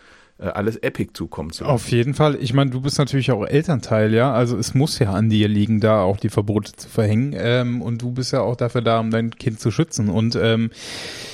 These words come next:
Speaker 2: also zum einen meine ich zu wissen, dass ich als Kind dafür bestimmt auch viel anfälliger war oder dass Kinder dafür anfälliger sind. Zum anderen weiß ich aber auch, was Gruppendruck und, äh, der Geilste in der Klasse sein wollen, äh, bedeutet, ne?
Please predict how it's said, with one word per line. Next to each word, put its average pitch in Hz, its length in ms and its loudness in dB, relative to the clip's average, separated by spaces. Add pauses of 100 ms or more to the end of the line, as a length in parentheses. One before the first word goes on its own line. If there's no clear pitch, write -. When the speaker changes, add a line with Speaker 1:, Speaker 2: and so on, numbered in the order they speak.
(320)
Speaker 2:
also 123 220 0
zum 135 180 2
einen 160 580 2
meine 151 400 2
ich 113 220 -2
zu 113 140 0
wissen, 123 440 2
dass 120 200 0
ich 143 180 0
als 127 180 -2
Kind 127 280 0
dafür 117 380 2
bestimmt 110 380 -2
auch 151 160 2
viel 120 160 0
anfälliger 110 500 0
war 117 200 2
oder 117 100 0
dass 104 160 -4
Kinder 117 220 0
dafür 113 260 -2
anfälliger 110 560 0
sind. 113 320 -2
Zum 139 120 0
anderen 127 280 0
weiß 123 220 0
ich - 120 -6
aber 120 220 0
auch, 113 300 0
was 117 300 -2
Gruppendruck 123 1000 0
und, 120 460 -2
äh, 117 360 2
der 113 160 0
Geilste 120 380 2
in 113 40 0
der 117 120 2
Klasse 107 640 2
sein 107 380 2
wollen, 101 500 2
äh, 90 120 -2
bedeutet, 101 640 0
ne? 113 220 2